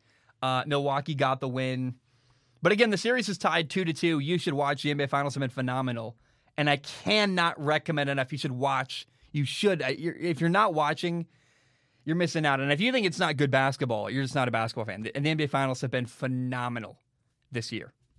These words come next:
All right, guys, uh, let's shift gears to baseball. I wanna talk about the M L B All-Star Game.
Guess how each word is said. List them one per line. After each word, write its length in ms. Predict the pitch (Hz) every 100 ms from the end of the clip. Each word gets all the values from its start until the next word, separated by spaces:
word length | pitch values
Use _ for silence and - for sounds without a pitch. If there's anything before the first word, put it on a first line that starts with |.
| _ _ _ _ _ _ _ _ _ _ _ _ _ _ -
All 80 | 277
right, 120 | 269
guys, 380 | 208 214 226 -
uh, 240 | 175 175 180
let's 200 | 190 262
shift 220 | - 285 165
gears 560 | 156 170 170 165 160 -
to 540 | 156 143 143 139 139 120 131
baseball. 600 | 151 175 - 110 101 160 - _ _ _
I 60 | 240
wanna 160 | 320
talk 220 | 302 294
about 100 | 240
the 100 | 202
M 60 | 185
L 60 | 180
B 160 | 156
All-Star 520 | 143 135 143 - 117
Game. 480 | 113 110 101 104 110